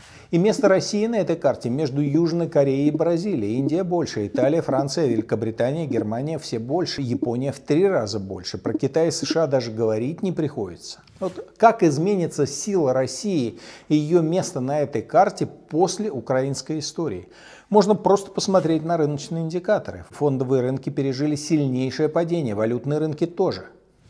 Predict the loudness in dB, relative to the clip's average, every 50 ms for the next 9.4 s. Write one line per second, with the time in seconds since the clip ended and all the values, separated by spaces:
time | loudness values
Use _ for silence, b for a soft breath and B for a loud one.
0 | -6 -2 -2 0 0 -2 -4 -4 -4 -4 -2 -2 -2 0 0 0 0 0 0 -2
1 | -2 0 0 0 2 4 4 4 2 0 -6 -10 -12 -14 B B B B B B
2 | 2 2 4 4 2 2 2 2 4 4 2 2 2 4 4 6 6 4 4 2
3 | 2 0 0 0 -2 -2 -2 0 0 0 2 2 0 2 0 0 -2 -2 -2 -2
4 | 0 0 -2 -2 -4 -2 -2 0 -2 -2 -4 -4 -6 -6 -2 -2 -2 0 0 -2
5 | -2 -2 -2 -4 -4 -4 -6 -4 -2 0 0 0 -2 -2 -2 -2 0 2 2 2
6 | 2 2 2 0 0 -2 -2 0 2 0 0 0 -2 -4 -4 -2 -4 -4 -2 -2
7 | -2 -2 -2 -4 -6 -6 -4 -6 -4 -2 -2 -2 -2 -2 -4 -4 -4 -4 -2 0
8 | 0 0 0 -2 -4 -6 -6 -4 -4 -4 -6 -6 -6 -8 -10 -10 -10 -10 -10 -6
9 | -4 -4 -2 0 -2 -4 -4